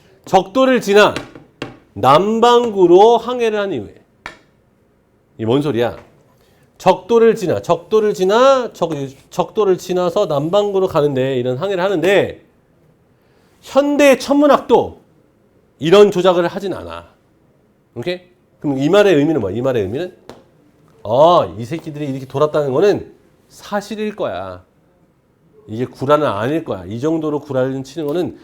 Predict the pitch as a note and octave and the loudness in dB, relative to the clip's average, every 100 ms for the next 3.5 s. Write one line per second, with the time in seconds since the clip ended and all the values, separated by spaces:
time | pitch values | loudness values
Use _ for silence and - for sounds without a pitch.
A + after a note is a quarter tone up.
0 | _ _ G#3+ A3 G3 C#3+ A#2 - C3+ D#3+ | _ _ -10 -8 -6 -4 -6 -6 -10 -10
1 | B2+ G2+ G#2 D#3+ D3+ G2 G2 - G#2+ F#2 | -8 -8 -8 -6 -6 -6 -14 -14 -12 -12
2 | F2 F#2 G2+ D#3 F#3+ _ _ _ _ _ | -14 -16 -12 -12 -12 _ _ _ _ _
3 | _ G2+ G#2 E2+ | _ -10 -8 -10